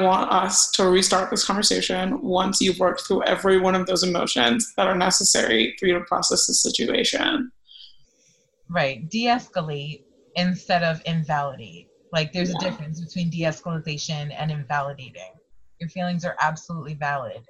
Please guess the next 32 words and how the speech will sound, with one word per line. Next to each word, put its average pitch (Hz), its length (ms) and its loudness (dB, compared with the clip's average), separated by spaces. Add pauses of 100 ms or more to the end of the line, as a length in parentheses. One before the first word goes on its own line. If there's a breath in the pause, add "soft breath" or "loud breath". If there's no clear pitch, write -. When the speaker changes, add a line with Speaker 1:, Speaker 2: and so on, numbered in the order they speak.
Speaker 2:
and 151 300 -8
I 156 80 -4
need 151 280 -6
you 143 80 -14
to 143 180 -14 (440)
do 165 140 -4
whatever 156 360 -2
you 156 120 -4
need 147 180 -4
to 147 100 -10
do 147 160 -12
to 147 80 -12
get 131 260 -10
through 156 200 -10
them. 139 300 -12 (760)
But 147 240 -2 (400)
invalidating 165 800 2
someone's 156 360 -4
feelings 143 380 -8 (100)
is 156 360 -6
gaslighting, 147 680 -4
and 156 120 -4
it 151 120 -6
is 147 320 -8 (120)
dangerous 156 800 0 (280)
precedent 156 480 -2
Speaker 1:
Mm-hmm. 160 100 -12
Speaker 2:
to - 60 -12
set - 400 -2
with 151 240 -6
little 143 280 -4
kids. - 500 -18